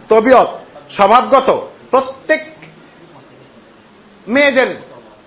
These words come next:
আল্লাহ রাব্বুল আলামিনের পক্ষ থেকে প্রতি মাসে একটা সময় আস-, এসে যায়, সে সময় কিছু রক্ত নির্গত হয়, এটাকে হায়েজ বলা হয়। এই হায়েজ থেকে যখনই সে, আহ, প-, মানে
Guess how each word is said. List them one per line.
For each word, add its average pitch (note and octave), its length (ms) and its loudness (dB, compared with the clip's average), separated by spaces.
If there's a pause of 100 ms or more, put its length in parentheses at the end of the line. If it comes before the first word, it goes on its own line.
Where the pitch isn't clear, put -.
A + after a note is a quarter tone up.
(540)
আল্লাহ C4 220 0
রাব্বুল B3+ 240 0
আলামিনের B3 460 0
পক্ষ A#3 200 -2
থেকে B3 260 -4
প্রতি A3 280 -6
মাসে G#3+ 500 -2 (640)
একটা G3+ 340 0
সময় A3+ 640 -2
আস-, F3+ 240 -4
এসে F#3+ 240 -2
যায়, F#3 260 2 (280)
সে A3 160 -2
সময় A3 440 0 (240)
কিছু G#3+ 220 -4
রক্ত G#3+ 420 0 (500)
নির্গত A3 400 0
হয়, C#3+ 200 -4 (480)
এটাকে A#3 240 -2
হায়েজ B3+ 340 -2
বলা F#3 220 0
হয়। A2 160 -10 (800)
এই C4 140 2
হায়েজ C#4 300 2 (120)
থেকে D#4+ 200 -2
যখনই C#4 380 0
সে, A3 380 0 (580)
আহ, G3+ 920 0
প-, G3 180 0
মানে G#3 420 -2